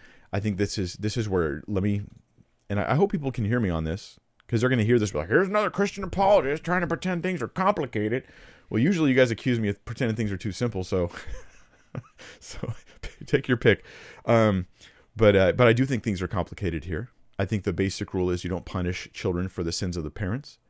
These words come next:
However, in this case, the child is not being punished, as in the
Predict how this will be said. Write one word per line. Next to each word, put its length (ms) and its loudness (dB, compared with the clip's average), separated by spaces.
However, 480 0
in 100 -2
this 180 -2
case, 280 -2
the 80 -10
child 340 0
is 100 -6
not 180 -4
being 400 -6
punished, 520 -2
as 120 -6
in 160 -4
the 220 -4